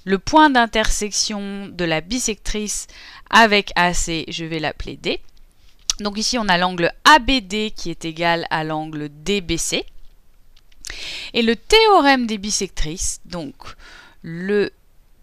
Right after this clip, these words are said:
théorème, le théorème des bisectrices, donc le théorème des bisectrices nous dit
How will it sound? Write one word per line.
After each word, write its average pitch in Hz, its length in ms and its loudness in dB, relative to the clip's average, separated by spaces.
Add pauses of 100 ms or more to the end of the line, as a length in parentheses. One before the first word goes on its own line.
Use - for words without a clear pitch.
(140)
théorème, 208 1200 0 (800)
le 160 260 -14 (160)
théorème 180 1040 -6 (1200)
des 156 360 -8 (340)
bisectrices, 202 1160 0 (1500)
donc 196 200 -10
le 214 100 -4
théorème 294 500 2
des 220 140 -4
bisectrices 277 1000 0 (520)
nous 226 280 0
dit 226 340 -6